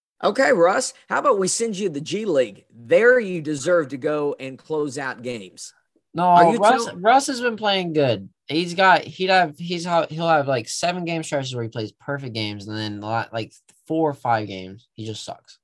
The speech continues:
Speaker 1: And then he'll have a
Speaker 2: everything
Speaker 1: game where he makes one shot or where he goes, like, one for forty and has five points in the end of it. I mean, uh, dude, Russell Westbrook, I, mm, this is,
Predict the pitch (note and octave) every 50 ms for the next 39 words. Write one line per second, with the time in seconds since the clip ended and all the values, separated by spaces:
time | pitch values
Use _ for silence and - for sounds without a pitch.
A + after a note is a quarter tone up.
0 | _ _ _ _ _ _ _ _ - A2 A#2 D3 D#3 E3 D#3 D#3 D3 D#3 D#3 D3+
1 | C3+ C#3 D3 D3 C#3+ D3+ D#3 D#3 C#3+ C3+ C#3 C#3 C#3 C#3 C#3 C3+ - - B2 B2+
2 | C#3 D3 D3 C#3 - - D3 C#3 C#3+ D3+ - - C3+ B2+ B2+ C3+ C3 C3 C3 B2
3 | A2+ C3+ C3+ C3 B2+ A2+ B2 A#2+ A#2+ - A2 A2 B2 C3+ D3 C#3 - A#2+ A2 -
4 | - C3+ B2+ C#3+ D3 E3 E3 D3+ B2 A#2 A2+ A2 A2+ B2 C3 B2 - - C3+ C3+
5 | C#3+ B2+ - - C3 C3 C#3+ D#3+ D#3+ - E3 D3+ D3+ D3+ D3 D#3 E3+ F3 F3 F3
6 | G3+ F#3+ - _ _ _ _ _ _ - G3+ G#3+ G#3+ G#3 F#3 - _ _ _ _
7 | _ _ _ G#3+ - - - F#3+ G3 B3+ B3 F#3+ C3 - _ _ _ _ _ -
8 | G3 A#3+ C#4 C4 - - A#3 G3+ F#3 F#3 F#3+ F#3+ - - F3+ F3 D#3+ D3 - -
9 | - D#3 D#3+ D#3+ - - - D3 D#3+ E3 D#3+ D3+ B2+ A2 C3 - _ _ F#3 D3+
10 | D#3 D#3+ D#3 - - B2 A#2+ A2+ G#2+ - - -